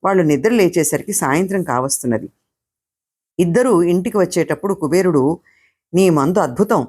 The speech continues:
నాకు మంచి నిద్ర పట్టింది, ఒంట్లో చాలా సుఖంగా ఉంది," అని చరకుడితో అన్నాడు. ఆ రాత్రి కూడా కుబేరుడు కడుపు నిండా తిని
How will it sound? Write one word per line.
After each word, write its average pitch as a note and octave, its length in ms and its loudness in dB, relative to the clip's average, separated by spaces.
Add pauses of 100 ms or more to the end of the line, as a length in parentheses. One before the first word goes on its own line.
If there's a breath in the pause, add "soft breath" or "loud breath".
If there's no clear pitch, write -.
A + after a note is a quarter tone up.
(160)
నాకు D3+ 240 -2
మంచి C#3+ 380 -2
నిద్ర G3+ 240 2
పట్టింది, C#3+ 540 0 (220 loud breath)
ఒంట్లో E3 280 2
చాలా F3+ 400 0
సుఖంగా A3+ 480 2
ఉంది," D3 260 -2 (100)
అని E3 120 2
చరకుడితో D#3 580 -2
అన్నాడు. A#2+ 340 -2 (1080 soft breath)
ఆ F3 140 2
రాత్రి A#3+ 300 0
కూడా D3+ 560 0
కుబేరుడు F#3 400 2
కడుపు C#3+ 300 -2
నిండా F3+ 300 0
తిని A3 300 -2